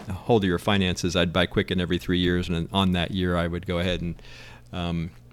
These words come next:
get TurboTax as well in that year. But the, on the off years, I liked, uh, use TaxCut.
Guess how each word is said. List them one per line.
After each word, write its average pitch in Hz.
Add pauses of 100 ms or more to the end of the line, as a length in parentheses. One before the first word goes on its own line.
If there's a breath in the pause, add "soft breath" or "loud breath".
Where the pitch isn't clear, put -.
(160)
get -
TurboTax 87
as 90
well 87
in 85
that 82
year. 85
But -
the, 90
on 87
the 87
off 90
years, 85
I 87
liked, 87
uh, 90
use 90
TaxCut. -